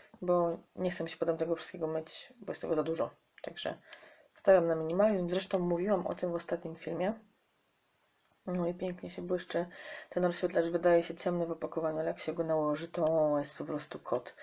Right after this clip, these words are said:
A jeszcze jakbym pod spód nałożyła bazę, y, znaczy rozświetlacz w sticku z Golden Rose, który może kiedyś do mnie wróci,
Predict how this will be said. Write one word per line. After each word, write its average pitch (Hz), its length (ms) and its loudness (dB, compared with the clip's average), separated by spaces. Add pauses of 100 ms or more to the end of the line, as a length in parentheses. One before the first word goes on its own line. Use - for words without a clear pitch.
(260)
A 170 60 4
jeszcze 175 220 4
jakbym 165 220 4
pod 180 180 2
spód - 320 0
nałożyła 160 420 2 (120)
bazę, 160 440 6 (420)
y, 156 60 2
znaczy 156 440 2
rozświetlacz 156 540 2
w - 40 -14
sticku - 320 -10
z 160 60 -2
Golden 165 300 4
Rose, 147 220 0
który 151 160 -4
może 151 280 0
kiedyś 147 280 -2
do 151 80 -4
mnie 147 180 0
wróci, 151 400 -4